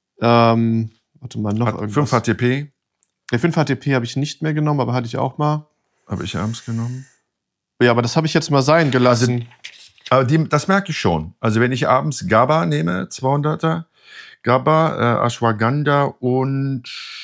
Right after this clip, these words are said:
Speaker 2: fünf H T P. Äh, und manchmal nach Glycin.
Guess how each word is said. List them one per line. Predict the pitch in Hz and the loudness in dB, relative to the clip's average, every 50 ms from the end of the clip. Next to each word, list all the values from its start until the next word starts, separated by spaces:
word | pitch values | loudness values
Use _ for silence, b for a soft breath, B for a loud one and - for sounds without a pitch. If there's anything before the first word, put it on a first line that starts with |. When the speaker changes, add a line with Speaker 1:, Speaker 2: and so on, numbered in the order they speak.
| B B B B B B B B B B - | B B B B B B B B B B -12
Speaker 2:
fünf | - - 135 120 | -8 -6 -4 -2
H | 120 107 | 0 -2
T | 98 - 95 | -2 -2 -4
P. | - - 78 73 73 - _ _ _ _ _ b b b b b b b b b b b b b b b b _ _ - | -4 -4 -4 -4 -6 -12 _ _ _ _ _ b b b b b b b b b b b b b b b b _ _ -2
Äh, | 101 101 | 0 0
und | - - 127 117 | 0 0 0 2
manchmal | 117 123 139 147 - 135 123 | 2 0 0 0 0 0 0
nach | 120 113 - | 0 0 0
Glycin. | - 127 117 107 - - 123 110 98 90 85 87 | 0 -2 -2 -2 -2 0 0 2 2 0 -2 -6